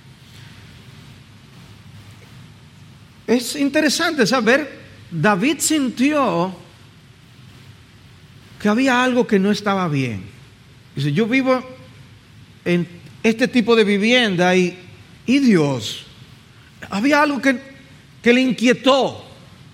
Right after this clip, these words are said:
Y él habla entonces con el profeta Natán, que a partir de ahora juega un papel importante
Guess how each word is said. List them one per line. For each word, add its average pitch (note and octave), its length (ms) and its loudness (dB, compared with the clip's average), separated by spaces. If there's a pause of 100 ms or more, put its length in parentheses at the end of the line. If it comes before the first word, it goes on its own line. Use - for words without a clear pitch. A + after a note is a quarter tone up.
(800)
Y C4+ 100 0
él C4+ 240 4
habla A3 280 4
entonces G3 360 0
con A3 140 -2
el G#3 80 -2
profeta E3+ 400 -2
Natán, A#3 540 -2 (500)
que A#3 240 0
a D#3 100 -2
partir D3+ 300 -2
de E3 80 0
ahora E3+ 280 2
juega D#3+ 240 -2
un D#3+ 100 -4
papel D3 320 -2
importante D#3 640 -6